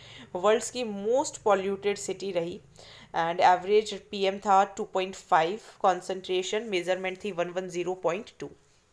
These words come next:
नेशनल एयर पॉल्यूशन इंडिया में डिक्रीज हुआ ट्वेंटी परसेंट से,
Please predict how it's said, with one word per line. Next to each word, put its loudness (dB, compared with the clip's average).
नेशनल 2
एयर 4
पॉल्यूशन 0
इंडिया -2
में -4
डिक्रीज -4
हुआ 2
ट्वेंटी -2
परसेंट -2
से, -6